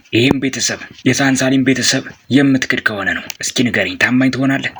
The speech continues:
እኔ በፍጹም ይሄን ነገር አላደርግም አቶ ቻን፣ በፍጹም። ከዚህ በተጨማሪ እኔ ከዚህ ቀደም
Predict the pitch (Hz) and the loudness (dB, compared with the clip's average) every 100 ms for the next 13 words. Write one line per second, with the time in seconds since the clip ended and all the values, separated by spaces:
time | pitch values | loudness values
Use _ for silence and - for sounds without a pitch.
0 | - _ 123 139 131 - - 131 120 123 | -4 _ -2 0 -2 -4 -4 -4 -2 -2
1 | 127 127 120 113 101 92 - - - - | -2 -2 -2 -4 -4 -4 -4 -12 -8 -4
2 | - 127 - - 101 143 - - - - | -4 -2 -2 -2 -4 -6 -6 -8 -10 -14
3 | - 127 - 131 131 131 - 127 127 120 | -10 -4 -2 -2 -4 -4 -2 0 0 0
4 | 123 120 120 104 - 98 120 | -2 -2 -2 -2 -4 -4 -6